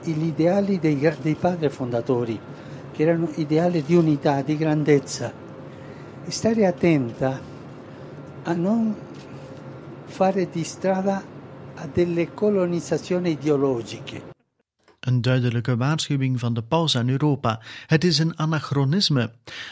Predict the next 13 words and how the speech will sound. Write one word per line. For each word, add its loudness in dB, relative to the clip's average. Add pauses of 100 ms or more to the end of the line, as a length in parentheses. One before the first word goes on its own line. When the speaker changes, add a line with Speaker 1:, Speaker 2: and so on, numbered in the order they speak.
Speaker 2:
Door 6
de 2
geschiedenis 0
heen 2
hebben 2
veel 2
dictaturen 0
dit 0
geprobeerd. -4 (300)
Denk 2
maar 2
aan 2
Napoleon. 0